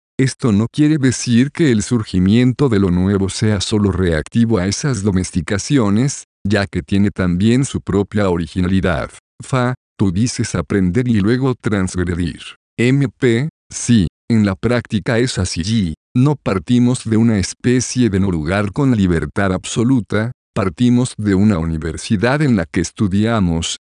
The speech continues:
de una institución en la que trabajamos, hablamos con gente con la que usamos las palabras que circulan y que hay que usar. Partimos de eso. El asunto es no quedar totalmente capturados en eso y tratar de estirar los bordes para ganar en libertad,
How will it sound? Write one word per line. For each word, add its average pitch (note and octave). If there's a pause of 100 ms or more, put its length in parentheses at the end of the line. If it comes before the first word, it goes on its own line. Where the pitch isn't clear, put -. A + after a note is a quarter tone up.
de A2
una A2+
institución A#2
en B2
la A2+
que G#2+
trabajamos, F#2+ (200)
hablamos A#2
con D2+
gente G#2+
con F#2
la C#2+
que G#2
usamos G2+
las G2+
palabras F2+
que G2
circulan G2
y F#2+
que F#2+
hay F#2+
que A2
usar. F#2 (380)
Partimos G#2
de G#2
eso. - (220)
El B2+
asunto B2+
es G2+
no G#2+
quedar F2+
totalmente C3
capturados G2
en G2+
eso D3
y B2
tratar F#2
de E2+
estirar F#2
los G2+
bordes A2+
para G2
ganar F#2+
en G#2+
libertad, F2